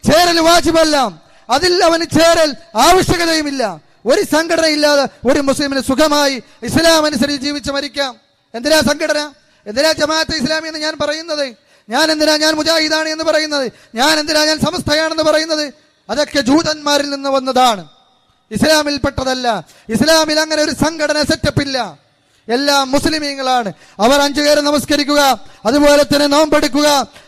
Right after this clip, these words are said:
ഹജ്ജ് ചെയ്യുക, സക്കാത്ത് കൊടുക്കുക, സ്വതക്കകൾ നിർവഹിക്കുക, സുന്നത്ത് നമസ്കാരങ്ങൾ അനുഷ്ഠിക്കുക. എന്തെങ്കിലും തിന്മകൾ കണ്ടാൽ അതിനെ എതിർക്കുക, നന്മകൾ കണ്ടാൽ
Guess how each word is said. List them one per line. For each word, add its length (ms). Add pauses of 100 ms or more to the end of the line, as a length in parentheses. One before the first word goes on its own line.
ഹജ്ജ് 320
ചെയ്യുക, 460 (300)
സക്കാത്ത് 360
കൊടുക്കുക, 560 (240)
സ്വതക്കകൾ 440
നിർവഹിക്കുക, 680 (200)
സുന്നത്ത് 300
നമസ്കാരങ്ങൾ 560
അനുഷ്ഠിക്കുക. 640 (280)
എന്തെങ്കിലും 420 (100)
തിന്മകൾ 300
കണ്ടാൽ 440 (220)
അതിനെ 220
എതിർക്കുക, 580 (240)
നന്മകൾ 420
കണ്ടാൽ 460